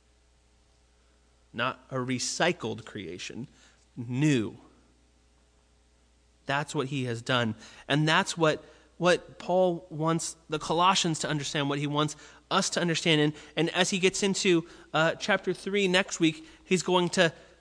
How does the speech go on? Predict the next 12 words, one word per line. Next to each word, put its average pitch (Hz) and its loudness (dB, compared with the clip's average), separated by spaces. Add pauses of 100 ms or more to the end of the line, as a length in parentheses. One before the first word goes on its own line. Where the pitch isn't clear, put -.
talk 196 4
about 170 2
how 160 2 (360)
we've 175 -2 (320)
put 214 6
off 214 2 (160)
the 165 0
flesh. 147 0
Jesus 170 -4
has 165 -2
put - -4
off 196 0